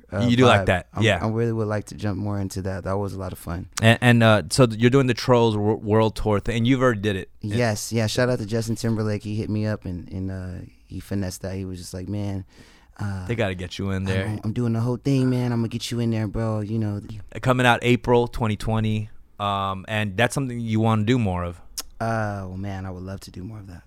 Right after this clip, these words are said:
Speaker 2: Yeah,
Speaker 1: Yeah.
Speaker 2: and then for the kids, that's amazing.
Speaker 1: Yeah, it's gonna be sick.
Speaker 2: They're gonna watch you on as a troll?
Speaker 1: Yeah, yeah, my, my, my son, my oldest, was low-key jealous. He didn't believe me.
Speaker 2: As a troll,
Speaker 1: I was like,
Speaker 2: right?
Speaker 1: "Guess who's in the new Trolls movie?"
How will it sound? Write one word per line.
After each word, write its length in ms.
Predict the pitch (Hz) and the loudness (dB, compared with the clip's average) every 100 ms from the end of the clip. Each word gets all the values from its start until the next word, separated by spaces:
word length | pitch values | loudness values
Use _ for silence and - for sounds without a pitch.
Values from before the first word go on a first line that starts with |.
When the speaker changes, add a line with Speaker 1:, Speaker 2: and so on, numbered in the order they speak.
| - | -14
Speaker 2:
Yeah, 140 | 98 95 | -8 -4
Speaker 1:
Yeah. 60 | 104 | -2
Speaker 2:
and 100 | 113 | -2
then 120 | 110 | -4
for 120 | - | -4
the 100 | 98 | -6
kids, 300 | - 127 104 | -2 -2 -2
that's 180 | 90 - | -4 -6
amazing. 380 | 90 104 87 92 | -4 -4 -4 -4
Speaker 1:
Yeah, 220 | 107 90 | -4 -4
it's 100 | - | -8
gonna 120 | 104 | -10
be 60 | 92 | -8
sick. 280 | - 78 - | -12 -14 -10
Speaker 2:
They're 140 | 95 | -6
gonna 160 | 95 92 | -4 -2
watch 300 | 95 98 101 | -2 -2 -4
you 100 | 92 | -4
on 160 | 92 | -4
as 180 | 87 87 | -6 -8
a 80 | 85 | -10
troll? 400 | - 98 101 104 | -4 -2 0 -2
Speaker 1:
Yeah, 340 | 104 113 117 95 | -2 0 -2 -2
yeah, 160 | 110 107 | -2 -2
my, 180 | 104 98 | -2 -4
my, 200 | 107 107 | -4 -6
my 180 | 101 110 | -6 -6
son, 340 | 104 120 120 | -8 -10 -8
my 100 | 110 | -8
oldest, 340 | 98 113 110 104 | -8 -6 -6 -6
was 140 | 92 | -6
low-key 240 | 101 101 90 | -6 -6 -8
jealous. 420 | 92 101 95 - | -6 -6 -6 -6
He 80 | 104 | -8
didn't 160 | 95 | -6
believe 240 | 95 101 95 | -6 -6 -6
me. 140 | 90 | -8
Speaker 2:
As 100 | 95 | -10
a 40 | 87 | -10
troll, 260 | - 98 98 | -6 -4 -2
Speaker 1:
I 20 | |
was 40 | 98 | -2
like, 80 | |
Speaker 2:
right? 100 | 110 | -4
Speaker 1:
"Guess 200 | 113 113 | -4 -4
who's 180 | 131 127 | -6 -4
in 80 | 135 | -2
the 80 | 131 | -2
new 140 | 131 | -4
Trolls 380 | 123 139 135 110 - - - - 113 | -4 0 0 -2 -8 -14 -10 2 4
movie?" 320 | 113 101 | 6 2